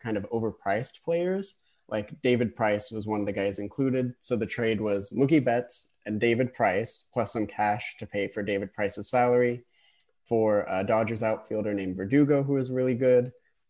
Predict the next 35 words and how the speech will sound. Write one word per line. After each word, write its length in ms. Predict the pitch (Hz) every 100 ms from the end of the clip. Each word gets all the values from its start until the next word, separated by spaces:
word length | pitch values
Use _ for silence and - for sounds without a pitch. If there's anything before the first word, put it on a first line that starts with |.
| -
a 160 | 101 110
really 240 | 117 110
good 320 | 107 101 107 -
shortstop 600 | - 139 127 - 123 -
prospect, 520 | 131 120 - 120 117 -
and 120 | 104
a 20 |
pretty 200 | - 104
good 200 | 98 92
catching 380 | - 123 160 147
prospect. 640 | 165 160 - 175 175 - _ _ _ _
So 400 | - 139 123 110
kind 240 | - 139 131
of 120 | 101
half 260 | - 139 143
of 160 | 127
that 280 | 123 117 117
was 380 | 107 107 104 101 -
a 60 |
salary 500 | - 101 107 123 143
dump. 340 | 139 165 175 - _
They 140 | 117
were 80 | 104
just 180 | 104 -
trying 220 | - 107
to 60 | 98
get 160 | 104 101
off 200 | 101 107
of 140 | 95
David 300 | 110 98 -
Price's 420 | - 113 - 107
contract. 640 | - 120 117 131 123 117 -
It 60 | 107
was, 140 | 95
like, 180 | 90